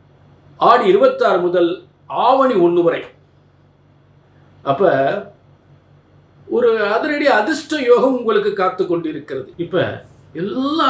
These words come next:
ராசிகளுக்குமே இந்த வாரப்பலன்கள், தெய்வீக வரம் தரும்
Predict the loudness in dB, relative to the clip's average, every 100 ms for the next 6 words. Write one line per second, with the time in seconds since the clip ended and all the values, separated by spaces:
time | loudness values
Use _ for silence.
0 | 0 -2 -4 -2 -2 -4 -10 -6 -6 -8
1 | _ _ _ _ _ _ _ _ _ _
2 | _ -20 _ -20 -6 -2 0 0 -2 -6
3 | -12 -12 -8 -6 -6 -8 -10 -10 -14 -18
4 | -18 0 2 2 -2 -2 -4 -6 _ _
5 | _ -4 0 0 0 0 -2